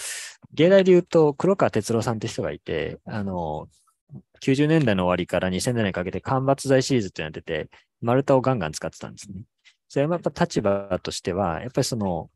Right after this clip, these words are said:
製材、集成材が作っていく整然とした、まあ、そもそも木造もその頃はまだ、まだちょっと今ほど一般的じゃなかったから、鉄骨、鉄、あの、鉄骨アールシーでこ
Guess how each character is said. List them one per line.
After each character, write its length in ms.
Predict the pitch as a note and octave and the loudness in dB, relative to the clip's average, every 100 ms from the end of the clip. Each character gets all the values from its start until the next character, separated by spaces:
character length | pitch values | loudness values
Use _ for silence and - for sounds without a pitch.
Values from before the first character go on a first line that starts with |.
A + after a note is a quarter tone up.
| _ _ - - | _ _ -20 -4
製 140 | C3+ | -2
材、 200 | B2+ C3+ | 0 -2
集 200 | - C#3 | 0 0
成 160 | B2 C3+ | 2 2
材 200 | A2 G2+ | 2 0
が 80 | F#2 | -2
作 180 | - G2+ | -4 -6
っ 20 | |
て 160 | - | -6
い 20 | F2 | -4
く 180 | F2 | -4
整 220 | E2+ A#2 A2 | -2 0 0
然 160 | A#2 | -2
と 100 | A2+ | -2
し 100 | A2 | -4
た、 300 | - G#2 F#2 - _ G2+ G#2 - G2+ - | 0 -2 -2 -8 _ -20 -20 -18 -18 -12
ま 140 | A#2 G2+ | -6 -6
あ、 80 | - | -6
そ 120 | G#2+ | -4
も 80 | F#3+ | -2
そ 120 | D#3 | 0
も 60 | G2+ | -2
木 180 | G#2 C#3+ | 0 2
造 180 | D3+ D3 | 2 2
も 120 | C#3 | 0
そ 120 | D#3+ | 0
の 80 | C#3 | 2
頃 200 | D3 G2+ | 4 4
は 60 | |
ま 140 | F2 G2 | 2 0
だ、 220 | D#2+ - _ | -2 -4 _
ま 120 | C#3 | 0
だ 100 | D#3+ | 0
ち 100 | A2 C3+ | 0 -4
ょ 20 | |
っ 20 | |
と 100 | G2+ | -6
今 180 | G#2+ F#2+ | -4 -4
ほ 120 | F#2 | -4
ど 80 | E2+ | -8
一 100 | E2+ | -6
般 160 | G#2 | -6
的 140 | F2+ E2+ | -6 -6
じ 60 | |
ゃ 60 | F2 | -6
な 80 | D#2+ | -6
か 40 | |
っ 40 | C#2+ | -8
た 100 | - | -8
か 80 | |
ら、 200 | D#2+ D#2 - - - - _ | -6 -6 -8 -18 -20 -20 _
鉄 160 | - A2 | -4 -4
骨、 260 | - C3 C3 | -2 -2 -2
鉄、 200 | - A#2 - | -2 -4 -6
あ 120 | C#3+ | -6
の、 500 | B2 G#2+ G2+ - - - | -4 -4 -6 -8 -16 -10
鉄 160 | C#3 B2 | -8 -4
骨 220 | C3 C#3 | -2 2
ア 60 | C3 | 2
ー 20 | |
ル 100 | C#3 | 2
シ 140 | E3 | 2
ー 20 | |
で 140 | A#2 F#2+ | 2 0
こ 400 | - E2 D2+ | -2 -6 -6